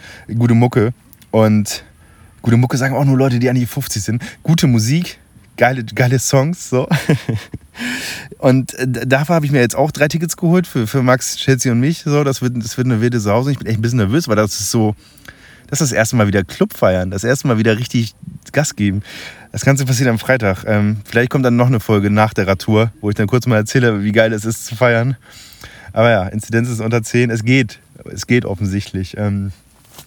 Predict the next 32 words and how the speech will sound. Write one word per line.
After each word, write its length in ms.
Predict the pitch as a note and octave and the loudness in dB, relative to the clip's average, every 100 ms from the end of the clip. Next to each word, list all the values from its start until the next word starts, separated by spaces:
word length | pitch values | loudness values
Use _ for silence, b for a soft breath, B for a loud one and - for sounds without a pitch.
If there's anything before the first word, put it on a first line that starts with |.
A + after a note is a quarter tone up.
| B B B B - | B B B B -4
da 100 | B2+ | 0
freu 160 | D#3+ | 2
ich 60 | D#3+ | 0
mich 140 | D3 | 0
echt, 100 | C3 | -2
da 80 | B2+ | -2
freu 140 | - D#3+ | 0 0
ich 80 | |
mich 140 | C#3+ A#2+ | 0 -2
echt 240 | C3 - | -2 -2
richtig 400 | A2 C#3 - G#2 | 2 2 2 -2
drauf, 340 | E2 F#2+ F#2+ - | 2 2 2 0
dass 140 | G2+ | -2
das 200 | G#2+ - | -2 -2
passiert. 440 | - - G#2+ F#2 B B B B B | -4 -4 -4 -4 B B B B B
Aber 640 | G#2+ G#2+ G#2+ G#2 G#2 G2 F#2 G#2 - | 2 4 4 4 4 0 -6 -12 0
ja, 180 | G2+ F#2 | 2 4
das 160 | A#2 | 2
ist, 160 | C3+ - A#2+ | 0 -2 0
noch 240 | A#2+ C3+ F3 | 4 4 4
ist 100 | D3+ | -2
es 160 | D3+ | -2
Zukunftsmusik. 560 | - E3 E3 E3 D3+ D3 | 0 0 0 0 -2 0
Wir 120 | A2+ | 2
haben 80 | A#2 | 2
jetzt 120 | A2+ | 0
gerade 160 | - F#2+ | -2 0
Mittwoch, 460 | A#2+ E3+ D3+ D3+ - B B - | 0 0 -4 -6 -8 B B -8
das 160 | G2+ | -6
ist 120 | G2 | -4
am 120 | F2+ F#2+ | -6 -2
Freitag 500 | B2+ C#3 D#3 C#3 | 0 0 0 -4